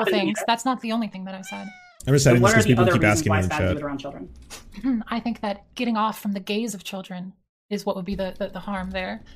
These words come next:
Speaker 2: That, that, that, that their gaze is the problem because the humiliation is that children are seeing you. Um,
Speaker 1: Wait. Explain, wait, hold on. Wait, what harm, what harm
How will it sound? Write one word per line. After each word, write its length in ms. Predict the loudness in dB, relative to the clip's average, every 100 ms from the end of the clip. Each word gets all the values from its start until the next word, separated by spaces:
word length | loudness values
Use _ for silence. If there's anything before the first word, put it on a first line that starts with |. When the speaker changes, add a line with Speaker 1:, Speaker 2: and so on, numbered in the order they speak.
| -6
Speaker 2:
That, 240 | -4 -4
that, 240 | -4 -4 -6 -10
that, 240 | -10 -10 -12
that 160 | -10 -6
their 260 | -2 -2 -2
gaze 380 | -6 -8 -10
is 180 | -10 -10
the 80 | -12
problem 440 | -8 -6 -4 -8 -8
because 300 | -8 -8 -8
the 100 | -6
humiliation 480 | -2 0 -2 -2
is 80 | -8
that 100 | -8
children 340 | -4 -4 -4 -8
are 80 |
seeing 200 | -10 -10
you. 160 | -10 -14 -16 -20 -18 -4
Um, 480 | -2 -2 -4 -10 -14 _ _ _ 0
Speaker 1:
Wait. 400 | 0 0 -6 -20 _ -12 -10
Explain, 360 | -4 -4 0
wait, 140 | 0 2
hold 120 | 0
on. 140 | 0
Wait, 120 | 0
what 140 | 2 0
harm, 360 | 4 4 4 -2 _
what 280 | 2 4 6
harm 460 | 6 6 4 0